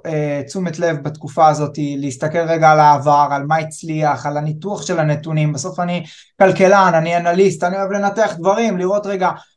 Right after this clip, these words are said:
אה, לקוחות, מקורות הגעה, לעשות סטטיסטיקות, להבין רגע גם את ה-, את העבר בשביל להתכונן ל-,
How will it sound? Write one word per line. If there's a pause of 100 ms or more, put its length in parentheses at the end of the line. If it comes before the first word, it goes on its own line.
(160)
אה,
לקוחות,
מקורות
הגעה,
לעשות
סטטיסטיקות,
להבין
רגע
גם
את
ה-,
את
העבר
בשביל (680)
להתכונן (340)
ל-,